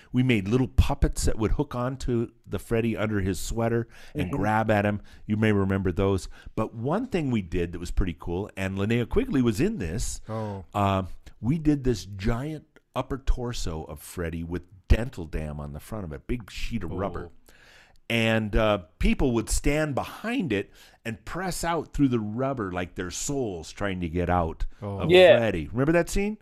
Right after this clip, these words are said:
Speaker 2: I remember that scene. I remember seeing, like, behind the scenes, like, years ago on T V.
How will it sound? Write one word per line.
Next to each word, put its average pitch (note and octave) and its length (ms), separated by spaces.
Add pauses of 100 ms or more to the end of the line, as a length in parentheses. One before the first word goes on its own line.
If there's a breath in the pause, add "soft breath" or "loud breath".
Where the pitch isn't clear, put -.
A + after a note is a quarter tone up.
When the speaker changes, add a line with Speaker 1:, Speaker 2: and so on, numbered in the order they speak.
(220 loud breath)
Speaker 2:
I A3+ 60
remember G3+ 240
that F3 140
scene. F#3+ 220
I E3+ 40
remember E3 220
seeing, E3+ 240
like, C#3+ 120
behind C#3+ 360
the C3+ 60
scenes, C#3+ 460
like, A#2 260
years C#3+ 380
ago C3 220
on B2 120
T C3+ 260
V. C3 360